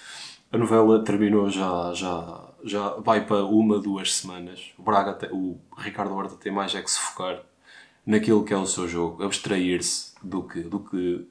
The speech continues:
do que dizem por aí e dizem dele, porque ele tem muito a oferecer ao Braga, acabou por não sair, certamente vai ser uma influência positiva,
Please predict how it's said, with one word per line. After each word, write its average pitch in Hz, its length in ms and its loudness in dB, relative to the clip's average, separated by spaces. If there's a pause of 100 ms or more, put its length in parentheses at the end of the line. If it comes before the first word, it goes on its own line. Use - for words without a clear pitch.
do 113 180 0
que - 120 -6
dizem 110 400 2
por 95 160 -8
aí 92 420 -2
e 92 40 -6
dizem 95 340 -4
dele, 98 240 0 (420)
porque - 180 -4
ele 156 100 6
tem 135 120 4
muito 113 280 6
a 107 40 8
oferecer 101 340 0
ao 92 100 2
Braga, 92 340 -2
acabou 117 280 2
por 110 140 0
não 104 160 6
sair, 98 360 0
certamente 110 600 -2
vai 101 140 -4
ser 101 180 -4
uma 101 120 -2
influência 98 480 -6
positiva, 92 640 -4